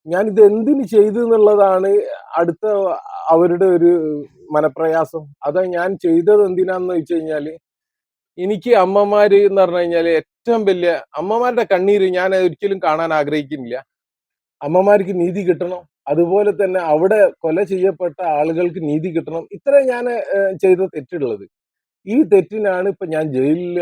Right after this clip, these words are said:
അകപ്പെട്ടിരിക്കുന്നത്. ഞാൻ ചെയ്ത തെറ്റ് എന്ന് പറഞ്ഞു കഴിഞ്ഞാൽ ന്യായം കിട്ടണം. ഒരുപാട് പാവപ്പെട്ട ആളുകളെ കൊല ചെയ്യപ്പെട്ടിട്ടുണ്ട്. അതുപോലെ തന്നെ ഞാൻ ചെയ്ത തെറ്റ്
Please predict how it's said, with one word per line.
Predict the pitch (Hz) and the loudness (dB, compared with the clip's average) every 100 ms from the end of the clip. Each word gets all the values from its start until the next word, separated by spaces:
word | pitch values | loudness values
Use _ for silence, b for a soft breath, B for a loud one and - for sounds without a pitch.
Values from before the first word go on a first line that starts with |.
| 127 | -4
അകപ്പെട്ടിരിക്കുന്നത്. | 123 131 127 117 123 98 110 110 98 - _ _ _ _ 151 | -4 -4 -6 -8 -8 -8 -12 -12 -12 -16 _ _ _ _ -6
ഞാൻ | 175 214 226 | -2 -2 2
ചെയ്ത | 208 208 | 4 4
തെറ്റ് | 208 196 170 202 202 | 4 2 0 -2 -2
എന്ന് | 196 | -2
പറഞ്ഞു | 170 | -2
കഴിഞ്ഞാൽ | 175 175 175 170 139 | -4 -4 -4 -4 -4
ന്യായം | 135 175 160 190 226 208 180 | -4 -4 -2 -2 -2 -4 -6
കിട്ടണം. | _ _ 117 _ 131 107 - _ _ | _ _ -20 _ -12 -12 -12 _ _
ഒരുപാട് | 123 151 160 180 208 208 - | -2 -2 2 4 6 4 2
പാവപ്പെട്ട | 156 160 180 151 165 143 160 139 | 2 2 2 0 -4 -4 -4 0
ആളുകളെ | 139 147 156 165 | 0 -2 -4 -6
കൊല | - 151 185 | -6 -4 -2
ചെയ്യപ്പെട്ടിട്ടുണ്ട്. | 180 160 139 143 135 131 120 101 - _ _ _ _ _ 185 | -2 -4 -4 -6 -8 -10 -10 -10 -12 _ _ _ _ _ -4
അതുപോലെ | 208 254 262 262 220 | -2 4 4 4 0
തന്നെ | 254 240 220 | 0 0 -2
ഞാൻ | 226 | -2
ചെയ്ത | 226 214 220 208 | -4 -2 0 0
തെറ്റ് | 185 | 0